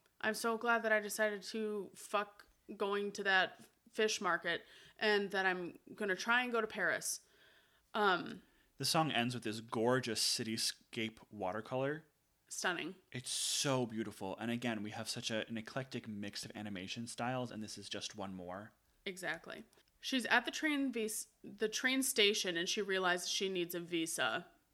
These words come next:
Speaker 1: She had no fucking idea. She lived in the orphanage her whole life.
Speaker 2: Why would she have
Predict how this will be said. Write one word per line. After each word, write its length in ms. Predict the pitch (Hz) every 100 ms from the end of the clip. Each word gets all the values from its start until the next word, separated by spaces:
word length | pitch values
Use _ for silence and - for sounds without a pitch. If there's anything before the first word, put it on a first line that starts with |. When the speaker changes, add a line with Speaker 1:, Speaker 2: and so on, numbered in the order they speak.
| _
Speaker 1:
She 140 | - 302
had 220 | 285 214
no 180 | 180 175
fucking 300 | 180 180 190
idea. 320 | 175 170 190
She 160 | - 220
lived 180 | 220
in 60 | 233
the 80 | 254
orphanage 500 | 294 302 233 165 165
her 120 | 180
whole 180 | 185 151
life. 260 | 127 113 -
Speaker 2:
Why 100 | 139
would 100 | 143
she 120 | -
have 60 | 139